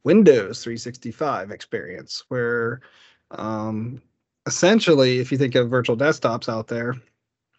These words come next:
with some persistence on the hardware, um, you're gonna be able to have a desktop with persistence across all of your experience, no matter what device you're at. You're able to log in and connect to a desktop. It's gonna, you know, give you that real-time experience. Um,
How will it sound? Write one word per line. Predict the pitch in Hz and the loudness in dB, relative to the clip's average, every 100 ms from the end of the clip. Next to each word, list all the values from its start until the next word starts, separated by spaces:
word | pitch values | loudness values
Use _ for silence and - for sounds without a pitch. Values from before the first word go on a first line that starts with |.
| _ | _
with | 180 135 | -2 -2
some | - 135 | 4 4
persistence | 127 127 - 131 139 123 123 | 4 0 2 0 0 -4 -4
on | - 127 | -2 -2
the | 120 | -2
hardware, | 131 214 170 120 131 170 - _ _ _ _ _ - | 2 4 4 4 2 -2 -8 _ _ _ _ _ -6
um, | 139 139 143 143 139 107 | -2 0 0 0 -2 0
you're | 151 | 2
gonna | 147 156 | 4 6
be | 151 | 8
able | 151 151 143 | 8 8 4
to | 156 147 143 139 131 - | 4 4 4 0 -4 -12
have | 113 135 156 | -8 -4 0
a | 160 | 2
desktop | 156 165 - 156 156 | 2 0 0 -2 0
with | 160 | 0
persistence | 135 139 156 - 175 175 - - | -2 -4 -4 -4 -4 -4 -6 -8
across | 131 - 143 156 151 - - - - - _ | -12 -4 -2 -2 -4 -6 -8 -10 -14 -20 _
all | 117 151 165 | -2 2 4
of | 156 127 | 2 0
your | 127 117 | 0 -2
experience, | 113 - 113 110 101 - | -4 -6 -6 -6 -10 -8
no | |
matter | 123 127 | -4 0
what | 131 131 | 0 0
device | 131 135 143 | 0 0 0
you're | 135 | -2
at. | 120 110 | -2 -4
You're | 117 | -4
able | 123 123 | -2 0
to | |
log | 123 127 131 131 | 0 2 0 2
in | 139 139 | 2 2
and | 131 123 | 0 0
connect | 131 131 135 | -2 0 0
to | |
a | 131 | 2
desktop. | 135 139 - 147 147 135 | 2 0 -2 -2 -2 -2
It's | 117 | -4
gonna, | - 123 117 | -4 -4 -2
you | 113 | -4
know, | 120 | -6
give | 113 131 127 | -4 0 0
you | |
that | 123 113 | 0 -2
real-time | 101 127 123 139 131 | -2 -2 0 0 -2
experience. | 117 - 135 139 143 147 - | -2 -2 0 2 0 -2 -8
Um, | 113 127 123 123 117 | -8 -6 -4 -4 -8